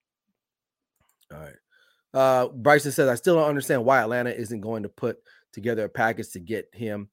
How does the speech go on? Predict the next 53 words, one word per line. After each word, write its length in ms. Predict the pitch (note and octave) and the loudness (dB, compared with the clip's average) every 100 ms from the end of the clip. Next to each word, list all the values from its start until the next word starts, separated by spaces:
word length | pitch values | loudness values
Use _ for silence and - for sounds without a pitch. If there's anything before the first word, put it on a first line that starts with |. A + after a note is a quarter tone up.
| _ - - | _ -12 -12
with 180 | G2+ | -4
all 160 | A2+ G#2+ | -2 -2
the 80 | G2 | -4
weapons," 420 | G2+ G#2 G2+ F2+ | -6 -6 -8 -2
right? 200 | E3 E3+ | 0 0
I 60 | D#3 | -2
mean, 200 | D3 C3 | -2 -2
you 80 | |
got, 160 | C3 B2 | -2 -2
yeah, 180 | A#3+ D#4 | -2 0
they 120 | G#3 | 0
got 180 | G4 F#4+ | 0 2
weapons 380 | G4 A4+ A3 B2+ | 0 0 -2 -2
there, 160 | A2 | -4
man. 280 | A2 D3+ A#3 _ _ _ _ _ _ - | -4 -4 -6 _ _ _ _ _ _ -8
You 80 | C#3 | -2
got 180 | F4 | 0
weapons. 380 | F3 G4 C3+ - | 0 -2 -4 -4
I, 400 | C#3 C3+ C3 C3+ | -6 -6 -6 -4
I, 80 | C#3 | -2
I 60 | C#3+ | -2
just, 260 | D3 D#3 | -4 -6
uh, 80 | B2+ | -4
but 220 | C3 D3+ - _ | -2 -2 -4 _
you're 120 | C#3 D3 | 4 6
right. 160 | D#3 | 6
They 100 | E3 | 4
might 220 | G#3 B3 | 4 4
be, 120 | G#3+ F#3 | 2 -2
they 140 | C3+ G#3 | 2 2
might 280 | B3+ B3 A#3+ | 4 2 0
be 100 | A3 | 0
tanking 400 | G#3+ G#3+ G3 D3+ | 0 0 -2 -8
for 120 | B2 | -6
Caleb 360 | D#3+ C#3+ A2 | -4 -2 -2
Williams 320 | B2+ A2 F2 G2 | -4 -6 -8 -12
next 200 | F#2 E2+ | -12 -14
year. 200 | D2+ - _ _ _ _ _ _ _ _ _ _ | -16 -18 _ _ _ _ _ _ _ _ _ _
Oh, 140 | C3+ B2 | -4 -2
and 80 | A#2 | 0
that's 160 | F3+ | -2
another, 300 | A#2+ C#3+ A#2+ | -2 -4 -6
I 100 | B2 | -8
can't 160 | A#2+ F#2+ | -8 -8
wait 100 | G2+ | -8
to 60 | |
do 120 | F2 F2+ | -10 -8
a 40 | |
film 160 | - G2+ | -8 -8
study 220 | F#2+ F2 | -10 -12
on 120 | E2 | -14
next 220 | F2 E2+ | -14 -14
year. 160 | D#2+ | -16